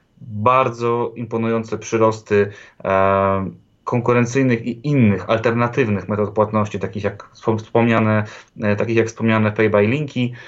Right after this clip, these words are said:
e, czy właśnie płatność kartami.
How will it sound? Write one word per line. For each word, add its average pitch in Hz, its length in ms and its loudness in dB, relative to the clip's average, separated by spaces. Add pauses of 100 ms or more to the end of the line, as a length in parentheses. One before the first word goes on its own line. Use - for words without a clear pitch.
(220)
e, 101 340 0
czy 107 840 2 (180)
właśnie 117 280 0
płatność 107 340 -2
kartami. 139 560 -2